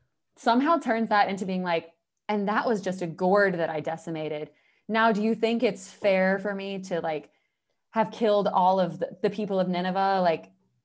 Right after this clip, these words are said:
because of this or whatever?" And Jonah's like, "You're right."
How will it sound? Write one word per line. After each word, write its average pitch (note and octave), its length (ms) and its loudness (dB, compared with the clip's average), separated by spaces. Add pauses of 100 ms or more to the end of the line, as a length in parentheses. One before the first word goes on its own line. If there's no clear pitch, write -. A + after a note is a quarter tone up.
(260)
because G3+ 560 0 (480)
of F#3+ 120 2
this G3+ 440 4
or G#3+ 40 4
whatever?" G#3+ 340 4
And F#3+ 400 -2
Jonah's F#3+ 320 -2
like, F3 380 -2 (540)
"You're G#3 240 6
right." D#3 480 2